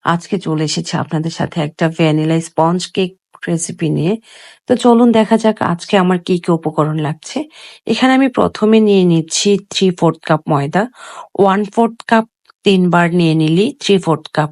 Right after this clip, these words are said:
ময়দা হয়ে যাবে। তো প্রথমে আমি শুকনো উপকরণগুলো নিয়ে নিচ্ছি। আর এখানে কর্নফ্লাওয়ার নিয়েছি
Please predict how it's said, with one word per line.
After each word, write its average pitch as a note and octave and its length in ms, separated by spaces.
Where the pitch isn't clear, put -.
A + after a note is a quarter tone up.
ময়দা D#3 300
হয়ে E3+ 240
যাবে। F#3+ 300
তো F#3+ 100
প্রথমে G3+ 340
আমি A#3+ 160
শুকনো G#3+ 320
উপকরণগুলো G3 640
নিয়ে F3+ 220
নিচ্ছি। D#3+ 300
আর F3 100
এখানে F3 340
কর্নফ্লাওয়ার E3+ 560
নিয়েছি G3 360